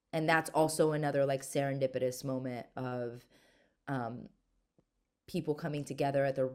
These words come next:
right place and at the right time. Um, but it's also, like, the nature of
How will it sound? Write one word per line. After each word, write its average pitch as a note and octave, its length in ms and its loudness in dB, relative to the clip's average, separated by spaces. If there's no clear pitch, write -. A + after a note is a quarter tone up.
right C#3+ 340 -2
place B2+ 300 0
and B2+ 80 -2
at A#2+ 80 -6
the A#2+ 60 -6
right A2 220 -8
time. F3+ 520 -6
Um, C#3+ 640 0
but D#3 200 4
it's F#3+ 140 4
also, F3 460 8
like, C#3+ 260 4
the D3+ 80 2
nature C#3+ 840 0
of B2+ 440 -2